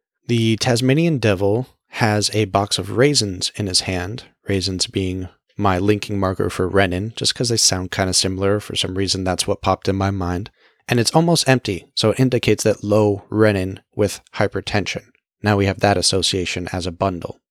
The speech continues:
This sends him into a frenzy, and he collides with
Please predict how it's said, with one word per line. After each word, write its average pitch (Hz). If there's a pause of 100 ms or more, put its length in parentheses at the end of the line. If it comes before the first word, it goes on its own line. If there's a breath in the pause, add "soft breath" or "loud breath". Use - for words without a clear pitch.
(120)
This 113
sends 160
him 143
into 120
a 98
frenzy, 156
and 113
he 104
collides 120 (100)
with 104